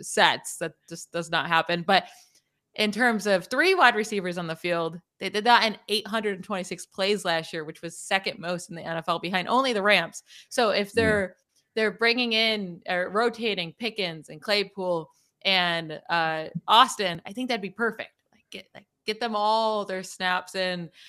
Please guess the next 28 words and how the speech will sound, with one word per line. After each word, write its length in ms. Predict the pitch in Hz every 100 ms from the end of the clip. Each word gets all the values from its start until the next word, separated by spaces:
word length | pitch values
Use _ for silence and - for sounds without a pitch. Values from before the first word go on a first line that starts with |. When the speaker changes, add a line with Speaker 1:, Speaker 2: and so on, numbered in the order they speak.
| -
Speaker 1:
um, 320 | - 180 170 165
while 200 | 175 175
Deontay 400 | 180 180 180 175
Johnson 380 | 180 175 170 170
dominates 760 | 175 175 170 170 160 - - -
the 60 |
targets 520 | 175 269 254 226 220 -
and 80 |
the 60 | 180
snaps. 480 | 180 202 190 190 - _
Deontay 300 | 196 180 180
Johnson 320 | 175 170 175
should 160 | 170 170
clearly 460 | - 240 233 220
be 180 | 202 185
the 100 | 180
wide 200 | 165 160
receiver 320 | 156 - 151
one. 400 | 151 170 170 170 -
I 80 | _
think 140 | 170
he's 140 | 165
going 180 | 165 165
to 60 | 143
have 240 | 160 156 -
an 100 | 170
amazing 600 | 151 160 170 156 165 156 -
season. 600 | - 170 160 165 160